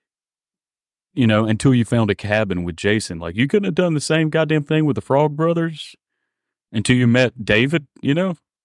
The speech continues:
It's crazy. Yeah.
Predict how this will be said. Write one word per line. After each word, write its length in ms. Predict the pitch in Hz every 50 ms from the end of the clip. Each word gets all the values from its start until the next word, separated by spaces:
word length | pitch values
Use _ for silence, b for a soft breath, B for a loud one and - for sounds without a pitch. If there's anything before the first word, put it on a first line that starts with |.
| _
It's 80 | _ -
crazy. 400 | - 214 226 208 113 90 87 - - _ _ _ _ _ _ _ _ _ _ _ _ _ _ _ _ _ _ _ _ _ _ _ _ _ _ _ _ _ _ _ _ _ _ _ _ _ _ _ _ _ _ _ _ _ _ _ _ _ _ _ _
Yeah. 260 | 120 120 117 107 98